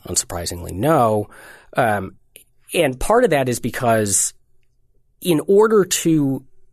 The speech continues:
have these implicit actions indicate consent, there needs to have been a genuine choice in play. Like, you know, so if you were, if you were forced at gunpoint to sit down at that restaurant table and order food,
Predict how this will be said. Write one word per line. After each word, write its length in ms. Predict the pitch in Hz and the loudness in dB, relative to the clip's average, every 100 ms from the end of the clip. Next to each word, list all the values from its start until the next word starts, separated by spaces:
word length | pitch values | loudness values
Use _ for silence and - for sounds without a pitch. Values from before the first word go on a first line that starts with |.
| - | -16
have 400 | - - 143 127 | -8 -2 0 0
these 240 | 123 120 113 | -2 -2 -2
implicit 420 | 107 - 135 113 | -4 -2 -2 0
actions 1000 | 110 110 - - 98 95 - - - - _ - | -2 -4 -4 -6 -6 -4 -2 -2 -4 -10 _ -2
indicate 580 | 185 196 156 - 117 | 2 2 0 -2 -6
consent, 680 | - 98 - - 98 92 - - - - - _ _ | -6 -4 -2 -2 -6 -10 -12 -18 -20 -20 -20 _ _
there 220 | - 143 143 | -2 0 4
needs 300 | 156 165 - | 4 4 2
to 160 | 143 | 2
have 120 | 120 | 0
been 420 | 110 120 117 107 104 | 0 0 0 -4 -4
a 100 | 113 | -4
genuine 460 | 113 120 113 101 | 0 2 2 0
choice 720 | 90 - 110 67 64 - - - _ _ | -2 0 -2 -2 -2 -2 -2 -8 _ _
in 160 | 113 104 | -8 -4
play. 420 | - 147 90 - - _ _ | 0 0 0 -6 -18 _ _
Like, 300 | 104 98 90 - - - _ _ - | -2 0 -2 -20 -20 -20 _ _ -2
you 80 | |
know, 80 | 131 | 0
so 160 | 117 127 | 2 0
if 80 | 175 | 2
you 120 | 208 | 4
were, 160 | 170 139 | 4 4
if 120 | 139 | 4
you 80 | 190 | 4
were 80 | |
forced 380 | 160 - 165 - | 4 2 2 2
at 80 | - | -4
gunpoint 600 | 107 123 160 - 107 95 | 0 2 2 0 -2 -2
to 60 | 98 | -2
sit 220 | - 110 | -2 -2
down 240 | 107 101 | -4 -4
at 80 | 95 | -4
that 160 | 107 - | -6 -6
restaurant 640 | 95 - - 92 87 - | -2 -2 -2 -6 -6 -8
table 500 | - 107 92 90 90 - | -6 -6 -4 -4 -6 -6
and 280 | 107 95 87 | -6 -6 -6
order 300 | 117 110 101 | -4 -2 -2
food, 600 | - - 160 120 107 90 | -2 2 4 4 0 -4